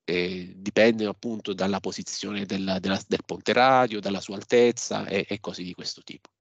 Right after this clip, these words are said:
Questo è per esempio l'attività che,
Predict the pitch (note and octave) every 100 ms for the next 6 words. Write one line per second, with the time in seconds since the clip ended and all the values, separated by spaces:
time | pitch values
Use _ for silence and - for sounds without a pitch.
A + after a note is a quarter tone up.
0 | - - - - - B3 - A#2+ - D#3
1 | D#3+ B2+ C3 C#3 A#2 G#2+ A2+ A#2+ A2+ G#2+
2 | - G#2 -